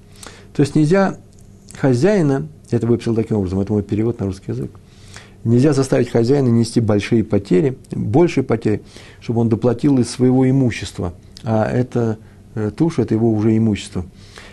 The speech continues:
Не те плоды, которые даёт его имущество, не те дивиденды, которые даёт его капитал, а это уже сам капитал. Вот капитал нельзя, капитал нельзя брать.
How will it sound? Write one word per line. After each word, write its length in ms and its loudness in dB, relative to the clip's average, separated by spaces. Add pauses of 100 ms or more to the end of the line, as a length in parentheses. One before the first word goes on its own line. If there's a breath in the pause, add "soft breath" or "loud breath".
(100)
Не 140 4
те 260 -2
плоды, 680 2
которые 380 -2
даёт 560 0 (280)
его 320 2
имущество, 600 0 (960 loud breath)
не 120 2
те 140 2
дивиденды, 680 2
которые 260 0
даёт 160 4
его 120 0
капитал, 440 -6 (500 loud breath)
а 120 0
это 120 0
уже 100 2
сам 200 -2
капитал. 440 -4 (360)
Вот 80 -6
капитал 320 0
нельзя, 240 2
капитал 400 0
нельзя 300 2
брать. 260 -2